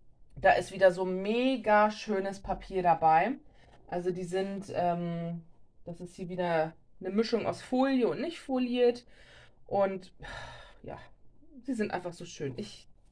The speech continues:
zeige euch mal direkt den ersten, von dem ich natürlich allein von der Farbauswahl schon mal sehr begeistert bin.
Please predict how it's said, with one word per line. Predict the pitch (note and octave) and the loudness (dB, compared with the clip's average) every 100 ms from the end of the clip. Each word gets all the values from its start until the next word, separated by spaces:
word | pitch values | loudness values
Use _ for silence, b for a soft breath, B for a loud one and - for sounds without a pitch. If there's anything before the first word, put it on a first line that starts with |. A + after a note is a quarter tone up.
| - | -2
zeige | C4+ A#3+ | 0 2
euch | A3 | 2
mal | A3 | 4
direkt | G#3 G#3 G#3 - | 4 2 -2 -4
den | G3+ | -2
ersten, | G#3+ B3 B3+ B3 B3+ B3+ B B B | 0 0 -2 -4 -4 -6 B B B
von | - G#3 | 0 2
dem | G#3 G#3+ | 4 4
ich | G#3 | 4
natürlich | G3+ F#3 G#3 G3+ | 0 2 2 2
allein | - F3+ F#3+ | 4 6 6
von | G3+ G3 F#3+ F#3 F3+ F3+ - | 4 -2 -2 0 -2 -2 0
der | F#3 | -2
Farbauswahl | F3+ F#3 E3 F#3+ F#3 F3 F3 | 4 4 4 2 2 4 4
schon | F3+ F3+ | 2 -2
mal | F3 | -4
sehr | E3 F3+ | 0 0
begeistert | F3+ E3+ E3+ F3+ F3 D#3 | 2 0 0 0 -4 -4
bin. | D#3+ E3 F3 | -4 -4 -6